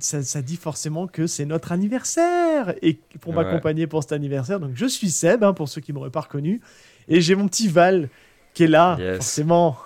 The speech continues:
Speaker 1: mon gars sûr. Comment ça va, mon petit
Speaker 2: Happy
Speaker 1: Val ?
Speaker 2: birthday to you. Ouais, bon, je m'arrête là. Ça va,
Speaker 1: Non,
Speaker 2: ça
Speaker 1: parce
Speaker 2: va,
Speaker 1: que
Speaker 2: ça
Speaker 1: je,
Speaker 2: va, et toi ?
Speaker 1: je le mettrai pas en post-prod, hein, je te le dis tout de suite.
Speaker 2: <laughs> Je
Speaker 1: <laughs> Ça
Speaker 2: sais,
Speaker 1: va,
Speaker 2: je sais.
Speaker 1: ça va rester
Speaker 2: Ça
Speaker 1: comme
Speaker 2: va,
Speaker 1: ça,
Speaker 2: nickel.
Speaker 1: et, et voilà, parce que j'aime pas la post-prod,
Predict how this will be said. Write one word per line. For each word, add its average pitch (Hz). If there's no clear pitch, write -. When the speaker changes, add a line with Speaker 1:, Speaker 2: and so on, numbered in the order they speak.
Speaker 1:
mon 143
gars 143
sûr. 135
Comment 202
ça 180
va, 170
mon 147
petit 120
Speaker 2:
Happy -
Speaker 1:
Val ? 139
Speaker 2:
birthday 110
to 101
you. 87
Ouais, 87
bon, 95
je -
m'arrête 92
là. 92
Ça 120
va, 123
Speaker 1:
Non, 151
Speaker 2:
ça 104
Speaker 1:
parce 101
Speaker 2:
va, 107
Speaker 1:
que 165
Speaker 2:
ça -
Speaker 1:
je, 85
Speaker 2:
va, 95
et 90
toi ? -
Speaker 1:
je 139
le 165
mettrai 156
pas 175
en 165
post-prod, 139
hein, 127
je -
te 156
le 143
dis 135
tout 135
de 123
suite. 160
Speaker 2:
<laughs> 131
Je 143
Speaker 1:
<laughs> -
Ça -
Speaker 2:
sais, 113
Speaker 1:
va, 156
Speaker 2:
je -
sais. 139
Speaker 1:
ça -
va 147
rester 147
Speaker 2:
Ça -
Speaker 1:
comme -
Speaker 2:
va, 101
Speaker 1:
ça, 98
Speaker 2:
nickel. 131
Speaker 1:
et, -
et 127
voilà, 120
parce 113
que 120
j'aime 120
pas 143
la 131
post-prod, 131